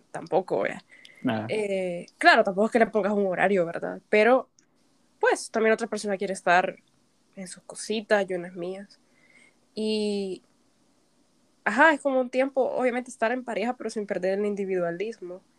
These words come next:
Speaker 1: Y eso
Speaker 2: Cabal.
Speaker 1: aplica cuando tenés un, un evento o algo así. Eh, to-, todo,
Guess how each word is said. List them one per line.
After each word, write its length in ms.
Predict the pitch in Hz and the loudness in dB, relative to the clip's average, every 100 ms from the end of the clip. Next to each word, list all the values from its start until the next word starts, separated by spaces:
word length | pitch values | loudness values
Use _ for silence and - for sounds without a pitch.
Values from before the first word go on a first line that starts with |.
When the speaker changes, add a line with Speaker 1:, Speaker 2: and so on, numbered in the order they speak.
| _ _ | _ _
Speaker 1:
Y 100 | - | 0
eso 100 | 226 | 4
Speaker 2:
Cabal. 60 | 262 | 4
Speaker 1:
aplica 240 | 247 269 | 4 2
cuando 220 | 269 233 208 | 4 2 2
tenés 240 | 208 220 | 0 0
un, 440 | 226 226 220 208 - _ _ _ _ _ _ | 0 -2 -2 -6 -12 _ _ _ _ _ _
un 160 | - 233 | 0 4
evento 380 | 226 190 277 214 | 4 4 4 4
o 40 | |
algo 160 | 208 190 | 4 2
así. 440 | 196 240 226 185 _ _ _ _ _ _ _ - | -2 -6 -6 -10 _ _ _ _ _ _ _ -10
Eh, 580 | 190 185 175 170 196 - _ _ _ _ _ _ _ _ | -8 -8 -8 -12 -14 -18 _ _ _ _ _ _ _ _
to-, 200 | - 233 | -2 -2
todo, 340 | - 247 254 | 2 2 2